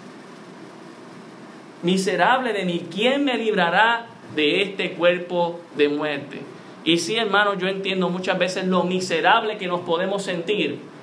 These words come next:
cuando caemos en una tentación, cuando nos damos cuenta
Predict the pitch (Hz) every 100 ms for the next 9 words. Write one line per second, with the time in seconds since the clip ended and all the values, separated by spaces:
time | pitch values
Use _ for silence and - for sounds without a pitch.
0 | - 165 151 147 143 156 160 156 151 151
1 | 147 147 139 135 127 - - - - -
2 | - - - - - - 156 156 151 147
3 | 185 190 - 185 190 180 123 -